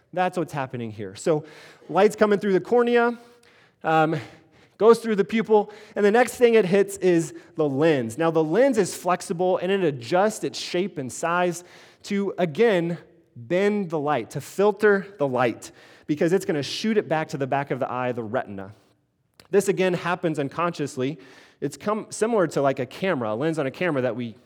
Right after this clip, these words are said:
used to move back in the day. Um, but, again, it does this without us having to think about it.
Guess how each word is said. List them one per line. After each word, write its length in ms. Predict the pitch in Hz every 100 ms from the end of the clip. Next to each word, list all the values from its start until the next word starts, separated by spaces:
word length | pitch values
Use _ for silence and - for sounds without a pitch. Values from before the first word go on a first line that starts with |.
| _ _ 135
used 300 | 170 175 -
to 80 | 143
move 360 | 123 123 120
back 220 | 117 117
in 60 | 123
the 80 | 113
day. 320 | 151 139 143 - - - - -
Um, 380 | 143 143 143 143 _ _ _ _ _
but, 460 | 196 185 - - _ -
again, 640 | 170 208 214 165 160 -
it 160 | - 165
does 200 | 185 190
this 200 | 180 170
without 320 | 147 160 -
us 200 | 165 170
having 500 | - 160 160 160 156 -
to 100 | -
think 220 | 143 156 139
about 260 | 101 92
it. 100 | 101